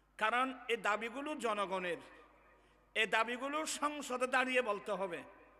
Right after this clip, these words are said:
তা আমি তো সাংসদ না, আমি বলখালি থেকে নির্বাচন, এমপি নির্বাচন করেছিলাম, এমপি নির্বাচন, মেয়র নির্বাচনও করেছিলাম, জাতিকে বুঝাতে পারি নাই।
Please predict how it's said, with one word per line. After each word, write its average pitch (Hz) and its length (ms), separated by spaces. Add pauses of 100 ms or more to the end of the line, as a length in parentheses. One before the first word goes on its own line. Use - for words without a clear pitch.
(760)
তা 202 80
আমি 220 240
তো 285 160
সাংসদ 262 480 (140)
না, 202 200 (1300)
আমি 240 200
বলখালি 240 500
থেকে 294 260
নির্বাচন, 262 580
এমপি 254 260
নির্বাচন 254 460
করেছিলাম, 247 600 (760)
এমপি 220 320
নির্বাচন, 240 460 (800)
মেয়র 277 300
নির্বাচনও 294 580
করেছিলাম, 175 680 (880)
জাতিকে 208 460
বুঝাতে 226 380
পারি 233 320
নাই। 247 280